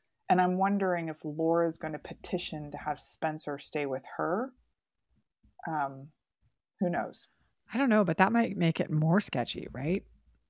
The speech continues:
Speaker 2: The mayor's office and also in the mayor's custody. I don't know.
Speaker 1: Oh, yeah, you're right. You're very right,
Speaker 2: Maybe.
Speaker 1: Stacey.
Speaker 2: I don't know.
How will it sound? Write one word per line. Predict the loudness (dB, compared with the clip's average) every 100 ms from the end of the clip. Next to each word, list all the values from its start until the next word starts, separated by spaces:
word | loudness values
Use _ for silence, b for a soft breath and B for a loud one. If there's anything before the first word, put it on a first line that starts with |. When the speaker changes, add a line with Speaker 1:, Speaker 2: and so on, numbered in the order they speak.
| -2
Speaker 2:
The | 2
mayor's | 4 4 4 4
office | 2 4 2 2 -4 -4
and | -2
also | 0 -2 0 0
in | 2 -2 -4 -2
the | 2
mayor's | 2 2 0 -4
custody. | -6 -8 -4 -4 -4 -4 -12 _ _
I | 4
don't | 6 4
know. | 0 -6
Speaker 1:
Oh, | -16
yeah, | -14 -10
you're | -10 -10
right. | -10 -14 -18 _ _ _ _
You're | -12 -12
very | -12
right, | -4
Speaker 2:
Maybe. | -4 -4
Speaker 1:
Stacey. | -8 -12 -12 -16 _ _ _
Speaker 2:
I | -2 -2
don't | -2
know. | -10